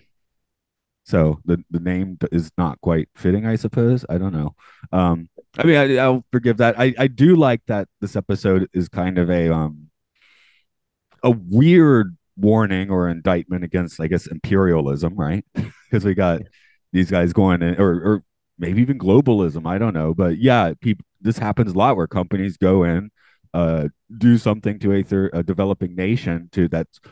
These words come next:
Speaker 1: "Oh, this is gonna help you out, but, oh, we still own it. Oh, and you need to pay us or we're going." And, you know, they end up draining the government and the people there. So.
Speaker 2: Yes.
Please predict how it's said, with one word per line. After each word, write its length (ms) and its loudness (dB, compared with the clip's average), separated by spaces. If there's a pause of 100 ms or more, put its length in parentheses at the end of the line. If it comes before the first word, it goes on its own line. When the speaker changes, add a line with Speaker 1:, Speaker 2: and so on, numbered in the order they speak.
(140)
Speaker 1:
"Oh, 200 6
this 200 2
is 100 0
gonna 220 -2
help 280 0
you 200 2
out, 320 0
but, 160 -2
oh, 220 4
we 120 4
still 300 -4
own 240 -2
it. 140 -6
Oh, 180 -2
and 100 -6
you 60 -8
need 140 -12
to 80 -6
pay 320 -4
us 220 -8
or 240 -6
we're 140 -6
going." 460 0
And, 180 -10 (260)
you 120 -2
know, 200 2
they 140 0
end 160 -4
up 120 -2 (100)
draining 440 -2
the 80 -2
government 460 0
and 80 -14
the 60 -6
people 600 -2
there. 280 -4
So. 260 -8 (880)
Speaker 2:
Yes. 480 -10